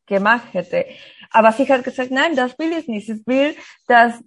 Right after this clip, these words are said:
diese Täter, äh, die richtige Strafe bekommen, damit meine Tochter, äh, äh, o-, oder da, dass sie den Gerechtigkeit und den Justiz von dem Fall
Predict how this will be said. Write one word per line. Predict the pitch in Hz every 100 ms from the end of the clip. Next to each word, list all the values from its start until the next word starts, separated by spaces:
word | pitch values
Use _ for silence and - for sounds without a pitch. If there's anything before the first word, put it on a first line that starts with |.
| _
diese | 320 370 381 370
Täter, | - 254 233 233 233 269 - _ _ _
äh, | - 220 214 214 214 220 - - - - _ _ -
die | - 233 247
richtige | 277 381 - 330 302
Strafe | 262 - 220 220 220 220
bekommen, | 208 208 - 214 220 233
damit | 220 226 240
meine | 233 233 214 214
Tochter, | 269 285 - 247 240 - - -
äh, | 226 226 220 214 214 - _ _ _
äh, | - - - -
o-, | 220 - 208
oder | 220 214
da, | 214 247 254 - 208
dass | 220 220
sie | - 302 294
den | 247 226 208
Gerechtigkeit | 226 269 302 - 220 _ 214 202 208 -
und | 202 214
den | 196 202
Justiz | 208 202 - 277 285
von | - 214 202
dem | 190
Fall | 190 190 180 180